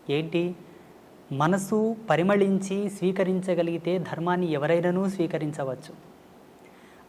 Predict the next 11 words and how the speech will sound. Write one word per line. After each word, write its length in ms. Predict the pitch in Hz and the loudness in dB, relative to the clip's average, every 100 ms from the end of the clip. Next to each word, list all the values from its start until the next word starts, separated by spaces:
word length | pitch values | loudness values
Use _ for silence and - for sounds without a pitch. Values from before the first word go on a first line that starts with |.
| - | -6
అలా 200 | 147 160 196 | 0 4 4
స్వీకరించలేని 800 | 190 185 190 208 208 202 190 180 170 | 2 0 2 2 2 0 2 2 0
పక్షాన 340 | 165 185 185 | 0 2 2
భగవంతుడు 560 | 180 139 165 190 196 196 | 0 0 0 2 2 4
ఏం 160 | 185 180 180 | 4 2 0
చేయదు, 280 | 175 175 190 | -2 0 -2
ధర్మం 340 | 147 147 165 175 | -4 -4 -2 0
కూడా 160 | 175 | 0
ఏం 160 | 156 151 151 | 0 -4 -6
చేయదు 240 | 143 143 | -6 -6
కదా. 220 | 143 139 | -6 -8